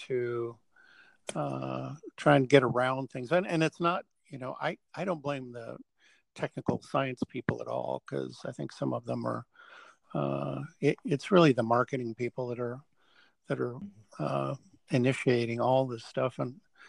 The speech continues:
'cause I talk to the scientific people a lot and fu-, hear about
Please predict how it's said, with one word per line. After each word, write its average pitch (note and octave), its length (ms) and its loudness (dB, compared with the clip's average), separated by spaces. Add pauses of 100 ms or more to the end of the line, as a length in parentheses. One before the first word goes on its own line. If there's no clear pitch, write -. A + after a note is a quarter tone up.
(120)
'cause B2+ 140 2
I D3 100 8
talk C3+ 300 2
to C3 100 -6
the A#2 140 -10
scientific B2+ 640 -8
people B2 340 -6
a A#2+ 60 -6
lot B2 300 0
and A#2+ 200 -12 (680)
fu-, - 160 6 (100)
hear D3 280 10
about C3 260 8